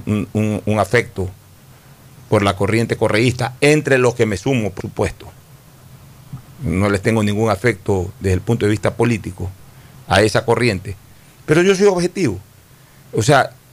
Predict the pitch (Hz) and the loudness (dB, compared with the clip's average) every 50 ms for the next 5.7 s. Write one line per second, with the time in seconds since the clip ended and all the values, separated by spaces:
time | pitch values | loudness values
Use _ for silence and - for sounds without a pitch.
0 | _ _ _ - 143 143 131 131 151 196 202 196 - 180 185 175 - - _ _ | _ _ _ 0 2 2 0 2 2 2 2 2 2 0 0 0 -2 -8 _ _
1 | _ _ _ _ _ - - _ _ - - - - - 160 - - 160 156 160 | _ _ _ _ _ -20 -20 _ _ -20 -20 -2 2 2 2 4 4 4 4 4
2 | 165 160 160 - - 165 180 180 180 180 - - - - 131 135 131 127 123 127 | 2 0 -4 -6 -4 0 2 2 0 0 -2 -8 -2 0 2 4 4 2 2 -2
3 | 127 120 123 123 123 113 110 120 - - 165 190 202 202 - - - _ _ - | -2 -2 0 0 0 0 -2 -4 -2 0 0 0 0 -2 -6 -10 -18 _ _ -20
4 | - - - - - - - - - - - - - - - - - 143 143 139 | -20 -20 -20 -20 -20 -20 -20 -20 -20 -20 -20 -20 -20 -20 -20 -4 0 0 0 2
5 | 139 143 131 127 127 175 185 185 185 - 170 - - | 2 2 2 2 2 2 2 2 2 0 -2 -2 -4